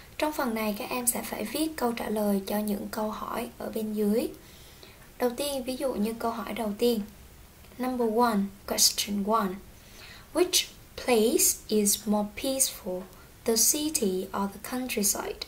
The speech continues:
Nơi nào bình yên hơn, thành phố hay là miền quê? Câu này chúng ta sẽ trả lời là ở vùng quê thì bình yên hơn, yên tĩnh hơn,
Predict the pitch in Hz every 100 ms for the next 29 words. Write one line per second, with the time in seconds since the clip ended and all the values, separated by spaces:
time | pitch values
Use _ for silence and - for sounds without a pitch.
0 | - - - - - - 247 254 247 226
1 | 196 202 190 196 226 220 233 233 220 -
2 | - - - 214 202 202 208 208 240 -
3 | 233 226 202 - 202 185 - 226 233 233
4 | - - - - - - - - - -
5 | - - 269 269 247 233 233 254 262 -
6 | - - 220 226 208 202 190 233 - -
7 | - - - 214 208 226 202 - 254 254
8 | 254 - 214 202 226 - - - 214 202
9 | 202 226 233 233 240 240 233 - 226 226
10 | 233 - 226 - 240